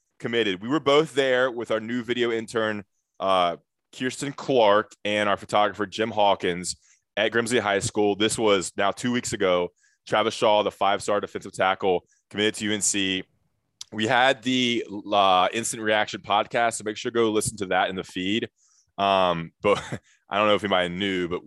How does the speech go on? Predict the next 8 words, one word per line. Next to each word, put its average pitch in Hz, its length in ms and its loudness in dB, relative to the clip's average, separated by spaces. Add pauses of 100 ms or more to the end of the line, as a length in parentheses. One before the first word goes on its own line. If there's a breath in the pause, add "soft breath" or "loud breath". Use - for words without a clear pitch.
we 98 140 -6
did 110 200 2
record 101 300 2
that 92 180 2
af-, 95 240 0 (120)
before 110 580 2
the 90 80 -6
commitment. 95 500 -2